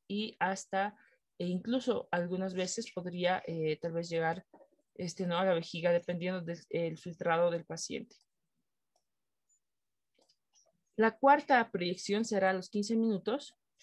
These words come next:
donde específicamente tendríamos que visualizar los uréteres y la llegada del medio de contraste hacia la vejiga, ¿no? Como podemos observar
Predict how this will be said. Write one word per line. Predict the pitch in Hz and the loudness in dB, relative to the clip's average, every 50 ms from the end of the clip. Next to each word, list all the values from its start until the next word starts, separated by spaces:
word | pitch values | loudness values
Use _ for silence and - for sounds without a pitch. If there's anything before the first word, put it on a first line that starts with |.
| - - - _ _ _ _ _ _ _ _ _ _ | -20 -20 -20 _ _ _ _ _ _ _ _ _ _
donde | - 208 220 240 254 | 0 2 4 4 2
específicamente | 247 254 240 226 226 226 226 233 226 226 226 220 - 269 262 | 2 0 -2 0 -2 0 2 2 2 2 2 2 2 0 0
tendríamos | 262 - 196 196 190 180 170 185 185 190 190 190 202 - | 2 0 -2 -2 -2 -4 -4 -4 -4 -2 -2 -2 -4 -4
que | - | -4
visualizar | 190 180 185 185 202 196 202 202 208 208 196 190 | -4 -4 -4 -4 -2 -2 -2 -2 0 -2 -2 -2
los | 190 190 - | -2 -6 -6
uréteres | 185 175 175 175 - 180 180 220 269 277 - - - | -4 -2 -2 -2 0 0 -2 -2 -2 -4 -8 -14 -6
y | - 220 220 220 | -4 -2 -2 0
la | 220 208 | 0 0
llegada | 202 185 180 175 175 175 | 0 0 2 2 2 2
del | 175 175 180 | 0 0 -2
medio | 180 175 180 185 | -2 -4 -4 -6
de | 185 | -4
contraste | - 208 208 196 185 180 - - 196 | -6 -6 -4 -4 -6 -6 -6 -6 -8
hacia | 190 175 - 175 | -8 -6 -6 -6
la | 160 156 | -4 -2
vejiga, | 151 156 160 - 160 160 170 165 | -4 -4 -6 -6 -6 -6 -4 -4
¿no? | 180 220 294 - _ _ _ _ _ _ _ _ _ _ _ _ - _ _ _ _ _ _ _ _ _ | -6 -6 -8 -10 _ _ _ _ _ _ _ _ _ _ _ _ -20 _ _ _ _ _ _ _ _ _
Como | - 214 214 226 226 220 | -4 0 0 0 0 0
podemos | 220 196 180 175 175 175 - | -2 -4 -2 -4 -4 -6 -8
observar | - 165 - - 170 175 180 180 208 226 | -12 -10 -8 -8 -4 0 0 0 0 0